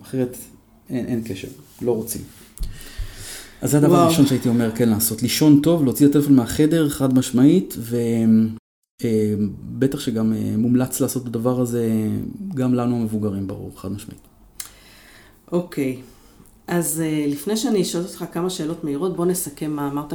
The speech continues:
Speaker 2: פה, כי אמרת פה כמה דברים ממש, ממש חשובים. התחלנו מזה שאם אנחנו מעודדים את הילדים שלנו לפעילות גופנית,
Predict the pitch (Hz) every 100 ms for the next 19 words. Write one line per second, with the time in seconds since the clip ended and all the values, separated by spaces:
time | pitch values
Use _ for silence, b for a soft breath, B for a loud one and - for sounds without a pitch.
0 | - 143 139 147 156 - 143 - 151 151
1 | 139 143 127 127 143 143 135 127 - -
2 | - - - - - - 277 262 214 170
3 | 190 - 160 156 - - - _ 208 214
4 | 208 170 151 151 175 185 165 147 147 165
5 | 175 175 170 143 135 151 143 165 143 139
6 | 139 131 180 220 -